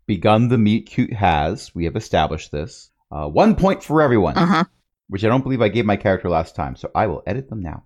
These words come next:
Speaker 1: I
Speaker 2: That's
Speaker 1: will
Speaker 2: why I'm
Speaker 1: edit them
Speaker 2: writing
Speaker 1: now.
Speaker 2: the, the notes, at least in part. I am at least in part doing the journal things so that notes, so I can remember how many points you people get. But, you know, organized, me? Don't ask me to be organized.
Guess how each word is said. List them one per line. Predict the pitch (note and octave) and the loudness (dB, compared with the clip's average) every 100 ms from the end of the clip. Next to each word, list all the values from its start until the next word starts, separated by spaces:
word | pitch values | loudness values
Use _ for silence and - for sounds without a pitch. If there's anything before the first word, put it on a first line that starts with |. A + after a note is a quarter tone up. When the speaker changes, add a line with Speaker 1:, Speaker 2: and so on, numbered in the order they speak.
| _ _ _ - | _ _ _ -2
Speaker 1:
I | - | 0
Speaker 2:
That's | F#4+ - | 2 2
Speaker 1:
will | |
Speaker 2:
why | E4+ | 2
I'm | D4 | 2
Speaker 1:
edit | |
them | C4 | 2
Speaker 2:
writing | C4 C#4 | 0 0
Speaker 1:
now. | A3 | -2
Speaker 2:
the, | G3+ F#3 | -4 -4
the | G3 | -2
notes, | G3 G3 - - | 0 0 0 -2
at | F3 - _ - | -4 -6 _ -2
least | G3+ A3+ A#3+ | 0 0 -2
in | G#3 | -2
part. | A3 D3+ - _ _ - - - _ - | 0 0 -2 _ _ -20 -20 -20 _ -2
I | G3+ | 2
am | |
at | G3 | 4
least | G#3 C#4 - | 4 4 2
in | F#4 | 0
part | - C#4+ - | 2 2 4
doing | A#3+ A#3 | 4 4
the | A3+ | 2
journal | A3 A3+ G#3+ G#3 | 0 2 2 0
things | - G#3 G3+ G3 - - | 2 2 2 -2 -2 -2
so | - F#3+ F#3 | 2 2 4
that | F#3+ - _ _ _ _ - _ _ _ - - - _ - - D#3 | 4 2 _ _ _ _ -18 _ _ _ -4 -4 -8 _ 0 2 2
notes, | A3 G3+ F#3+ - - - - - _ - | 4 4 2 0 0 0 -2 -6 _ -4
so | - G3+ | 0 2
I | F3 | 0
can | G3+ | 0
remember | F#3+ F#3+ G#3+ G#3+ | 0 0 0 0
how | G#3+ G#3+ | 0 0
many | G3 | -2
points | - - A#3 - G#3+ | -2 0 0 0 -6
you | |
people | G#3+ B3 F3+ | -4 -4 -4
get. | C#3+ C3 - _ _ _ - | -2 -2 -4 _ _ _ -4
But, | D#3+ - - | -4 -6 -8
you | D#3+ | -6
know, | - - | -6 -2
organized, | D#3 D#3 F#3 G3+ B3+ C#4+ - | 0 2 2 2 2 2 0
me? | E3+ G3 | 0 2
Don't | G#3+ G#3+ | 2 2
ask | G3+ - | 2 0
me | E3 | -2
to | F#3 | -2
be | A#2 | 0
organized. | - - - - - | 0 -2 -4 0 0